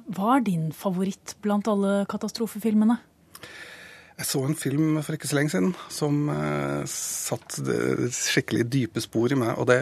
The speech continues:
Speaker 2: er en film som heter The Turin Horse av Bella Tarr. Eh, en film som ikke, sikkert ikke så mange som har hørt om, men, men Bella Tarr er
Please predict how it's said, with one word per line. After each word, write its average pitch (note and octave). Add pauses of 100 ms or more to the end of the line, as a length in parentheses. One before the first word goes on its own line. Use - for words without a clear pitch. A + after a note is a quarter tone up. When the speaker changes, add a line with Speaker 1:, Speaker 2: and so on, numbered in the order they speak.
(140)
Speaker 2:
er C3
en C3
film B2
som -
heter A#2+ (840)
The A#2+
Turin A2+
Horse D3 (100)
av A2+ (100)
Bella A2+
Tarr. C3 (720)
Eh, -
en B2
film G#2+
som A2
ikke, A2
sikkert -
ikke A2+
så B2+
mange A2
som A2+
har A#2
hørt A#2+
om, C#3
men, B2+
men B2
Bella A2+
Tarr A#2+
er A2